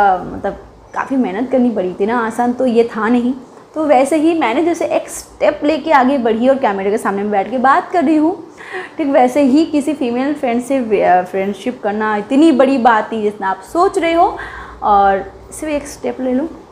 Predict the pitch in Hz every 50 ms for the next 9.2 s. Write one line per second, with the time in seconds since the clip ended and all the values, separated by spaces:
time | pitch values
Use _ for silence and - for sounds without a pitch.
0 | - - - - - - - - - - 214 220 226 202 202 - - - 220 208
1 | 208 185 180 208 220 220 220 220 - 220 202 208 208 - 185 143 127 - 180 196
2 | 208 220 214 226 254 - 392 403 403 381 403 427 453 403 349 349 302 330 330 330
3 | 285 269 277 302 320 311 285 277 302 285 294 277 302 285 - 233 240 254 269 277
4 | - 285 277 277 - 277 269 269 277 269 240 214 233 233 254 277 269 269 262 254
5 | 240 240 247 247 254 247 - - 240 240 240 226 285 285 - - - - 480 480
6 | 466 - 285 269 262 - 285 277 269 254 269 - 269 233 226 226 240 240 247 233
7 | 226 214 220 214 220 214 214 196 190 190 190 202 - 196 185 - 202 202 202 196
8 | 202 220 226 233 214 208 220 285 285 277 330 294 285 311 269 - 294 302 294 294
9 | 294 320 330